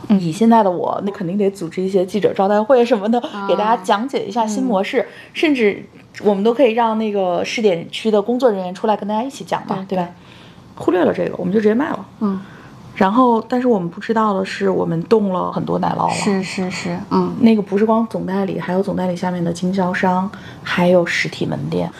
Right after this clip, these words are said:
Speaker 2: 然后后来就，呃，先是在微博上有人给那些粉丝，给，给那些粉丝留言，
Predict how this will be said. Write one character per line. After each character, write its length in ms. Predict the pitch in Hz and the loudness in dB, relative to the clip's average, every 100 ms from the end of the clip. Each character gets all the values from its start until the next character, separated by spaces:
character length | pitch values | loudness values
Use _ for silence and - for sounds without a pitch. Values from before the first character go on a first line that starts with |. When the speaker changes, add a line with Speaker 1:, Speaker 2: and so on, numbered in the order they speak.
| - - - - | -18 -16 -14 0
Speaker 2:
然 140 | 185 | 2
后 80 | 214 | 2
后 140 | 233 247 | 2 2
来 120 | 214 | 4
就， 400 | 233 226 208 196 - - - - | 4 4 2 0 -6 -20 -20 -12
呃， 420 | 185 180 180 90 - - - | -8 -6 -6 -6 -8 -14 -12
先 260 | - 359 | -4 -2
是 160 | 440 247 | 2 4
在 100 | 226 | 4
微 140 | 262 | 4
博 220 | 294 - - | 0 -4 -4
上 300 | 202 175 - | -2 -2 2
有 160 | 175 | 2
人 240 | 139 165 196 - | 2 -6 -6 0
给 140 | 165 | 0
那 120 | 185 | 0
些 240 | 202 202 202 | -2 -2 -2
粉 160 | - 170 | -4 -8
丝， 80 | - - | -12 -2
给， 220 | 180 170 170 | 0 0 -2
给 200 | - 170 | 2 2
那 80 | |
些 180 | 196 240 | 4 2
粉 180 | 240 160 | 2 -8
丝 140 | 175 | -4
留 160 | 190 190 | 0 0
言， 260 | 180 165 | 0 -2